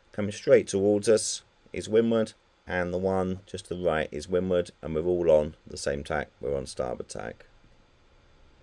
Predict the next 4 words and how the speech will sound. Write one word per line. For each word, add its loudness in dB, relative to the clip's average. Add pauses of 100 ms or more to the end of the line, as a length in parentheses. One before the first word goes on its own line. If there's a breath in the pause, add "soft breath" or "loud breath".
(1700)
On -4
this 2
one 6
here, 4